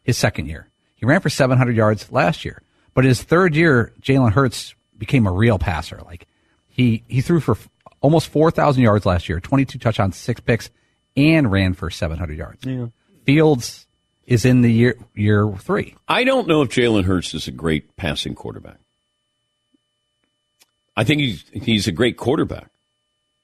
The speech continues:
Speaker 2: I think he does whatever you need him to do in the moment, but he's got really good wide receivers. And here's the key.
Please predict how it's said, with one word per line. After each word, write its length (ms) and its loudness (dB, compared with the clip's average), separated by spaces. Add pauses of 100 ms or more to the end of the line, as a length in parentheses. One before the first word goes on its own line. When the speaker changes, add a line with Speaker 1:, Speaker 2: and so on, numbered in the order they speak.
(240)
Speaker 2:
I 80 0
think 180 -2
he 60 -4
does 420 0
whatever 320 0
you 100 2
need 380 0
him 220 0
to 80 0
do 260 2
in 80 2
the 60 2
moment, 440 0 (720)
but 380 -2
he's 260 -2
got 260 -2
really 560 2
good 160 2
wide 260 -2
receivers. 600 -10 (1600)
And 480 -2
here's 340 0
the 120 -2
key. 380 -2